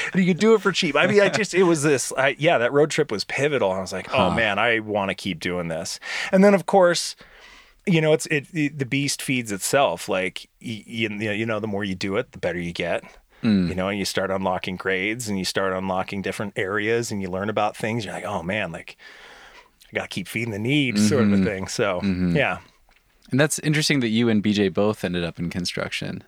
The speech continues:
Speaker 2: Was that related to one another, or?
Speaker 1: No, I think it was circumstantial,
Speaker 2: Okay.
Speaker 1: you know, more than anything. Um, you know, I mean, I, I lived in Lander for a handful of years, moved away. You know, B J's been there, you know, now more or less his whole life.
Speaker 2: Yeah.
Speaker 1: You know, other than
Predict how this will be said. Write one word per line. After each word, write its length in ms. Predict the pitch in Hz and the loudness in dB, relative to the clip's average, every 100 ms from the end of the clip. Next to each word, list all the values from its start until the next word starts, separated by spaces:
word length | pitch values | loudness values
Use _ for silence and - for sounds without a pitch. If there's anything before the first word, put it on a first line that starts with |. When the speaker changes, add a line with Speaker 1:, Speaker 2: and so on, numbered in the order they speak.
| _ _ - | _ _ -6
Speaker 2:
Was 160 | 113 | 0
that 160 | 104 95 | 0 0
related 400 | 95 98 107 117 | 0 0 0 0
to 80 | 120 | -2
one 140 | 123 | -2
another, 420 | 127 123 151 160 92 82 | 0 0 0 0 -2 -2
or? 60 | 85 - | -6 0
Speaker 1:
No, 540 | 196 196 208 208 208 190 | 4 6 8 8 6 4
I 80 | 190 | 2
think 160 | 269 | 4
it 40 | 254 | 4
was 100 | - | 4
circumstantial, 920 | 170 160 139 - 131 135 156 139 147 | 2 2 0 2 0 2 4 6 4
Speaker 2:
Okay. 260 | 101 101 92 | 2 0 2
Speaker 1:
you 120 | 160 | 4
know, 160 | 151 147 | 4 6
more 240 | 143 143 | 6 6
than 120 | 131 | 4
anything. 680 | 127 127 135 - 135 131 135 - | 2 2 0 0 0 0 -2 -2
Um, 560 | 143 120 113 110 107 104 - - - | 2 4 4 2 0 -6 -12 -20 -2
you 140 | 170 | 2
know, 80 | 151 | 4
I 60 | 147 | 4
mean, 120 | 147 | 4
I, 240 | 147 156 151 | 4 2 2
I 120 | 143 143 | 2 4
lived 400 | 147 143 123 - - - - 156 | 6 4 2 -8 -8 -12 -4 0
in 160 | 139 | 2
Lander 220 | 135 135 127 | 2 2 2
for 140 | 135 | 2
a 40 | |
handful 300 | 123 120 135 | 2 0 2
of 60 | 120 | 2
years, 340 | 113 113 113 117 | 4 4 2 0
moved 220 | 107 104 | 0 0
away. 460 | 101 104 104 104 - - - - | 2 2 2 0 -4 -16 -10 -2
You 60 | 131 | 0
know, 80 | |
B 160 | 113 113 | 0 0
J's 220 | 113 101 | 0 0
been 160 | 107 101 | 0 0
there, 260 | 104 95 - _ _ _ _ _ - | 0 -2 -4 _ _ _ _ _ -6
you 100 | 127 | -2
know, 120 | 104 101 | 0 0
now 240 | 104 104 | 2 2
more 340 | 98 104 120 120 | 2 2 4 4
or 60 | |
less 200 | 101 95 | 2 -2
his 100 | 101 | -4
whole 220 | - 107 90 | 0 0 2
life. 440 | 101 95 113 - _ - | 0 0 -6 -10 _ -4
Speaker 2:
Yeah. 180 | 113 98 | 0 2
Speaker 1:
You 60 | |
know, 100 | 117 | 2
other 160 | 110 110 | 2 2
than 220 | 101 101 | -2 -6